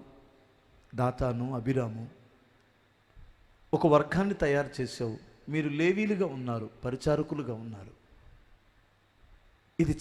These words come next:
చాలదా? ఇది దేవుడిచ్చిన పని కాదా మీకు?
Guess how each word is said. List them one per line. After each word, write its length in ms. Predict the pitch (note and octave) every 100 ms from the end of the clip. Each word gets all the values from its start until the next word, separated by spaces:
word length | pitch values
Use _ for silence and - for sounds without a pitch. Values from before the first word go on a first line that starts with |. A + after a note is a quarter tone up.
| C3+
చాలదా? 460 | B2+ D#3 D3+ C3+ - - - - _ _ _ _ _ _ _ _ -
ఇది 120 | D3
దేవుడిచ్చిన 580 | B2 E3 F#3+ F#3 - D#3
పని 260 | - B2+ C3+
కాదా 280 | C#3+ B2
మీకు? 380 | A2+ A2+ - B2+